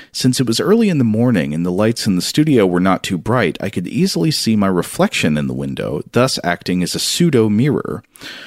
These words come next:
Noticing this observation, my mind immediately went to your episodes regarding the mirror, and I then remembered a listener mail episode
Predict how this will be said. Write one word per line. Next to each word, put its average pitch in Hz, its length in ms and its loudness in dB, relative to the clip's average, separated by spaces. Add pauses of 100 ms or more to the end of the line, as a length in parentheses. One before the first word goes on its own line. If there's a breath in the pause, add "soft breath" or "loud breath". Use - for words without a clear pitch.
(240 loud breath)
Noticing 165 540 4
this 110 140 0
observation, 107 720 0
my 85 120 2
mind 95 280 2
immediately 113 500 2
went 92 200 -2
to 107 60 -6
your 87 140 0
episodes - 480 -2
regarding 113 520 2
the 90 60 2
mirror, 73 520 0
and 92 400 0
I 92 180 0
then 104 260 0
remembered 95 520 2
a 82 120 0
listener 90 440 0
mail 156 320 4
episode 78 480 -2